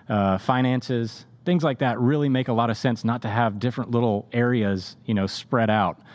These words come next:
uh, over the, uh, you know, the company or the businesses.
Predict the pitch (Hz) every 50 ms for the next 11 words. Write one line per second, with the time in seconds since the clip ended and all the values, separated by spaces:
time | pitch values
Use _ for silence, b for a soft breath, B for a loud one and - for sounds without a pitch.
0 | B B B B B B 110 104 101 101 107 - 139 127 113 113 113 101 101 101
1 | 98 95 95 95 92 92 90 90 92 101 110 - - - - - 123 107 95 95
2 | 92 101 98 - - 113 104 - 90 80 - 113 107 92 98 92 104 101 85 82
3 | 76 - - - - - -